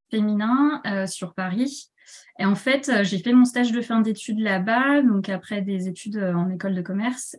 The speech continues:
Et, euh, je m'intéressais beaucoup au textile, euh, à la mode, euh, la création. Et je m'étais dit, j'avais une image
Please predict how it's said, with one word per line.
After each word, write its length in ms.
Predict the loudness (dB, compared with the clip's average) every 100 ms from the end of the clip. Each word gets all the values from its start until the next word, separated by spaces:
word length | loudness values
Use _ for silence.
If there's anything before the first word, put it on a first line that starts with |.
| -8
Et, 360 | -4 -2 0
euh, 480 | 0 0 0 0 -2 -8 -16 -14 -4
je 140 | 0
m'intéressais 400 | 0 0 0 0
beaucoup 240 | -2 0 0
au 60 |
textile, 720 | 2 -2 -4 -6 -4 0 2 2
euh, 220 | 2 2
à 40 |
la 160 | 2 2
mode, 460 | 2 2 2 2 2
euh, 120 | 2
la 100 | 0
création. 760 | -2 0 0 0 2 2 2
Et 140 | 2 0
je 120 | 2
m'étais 300 | 2 0 0
dit, 120 | 2
j'avais 180 | 4 4
une 120 | 6
image 420 | 6 6 4 0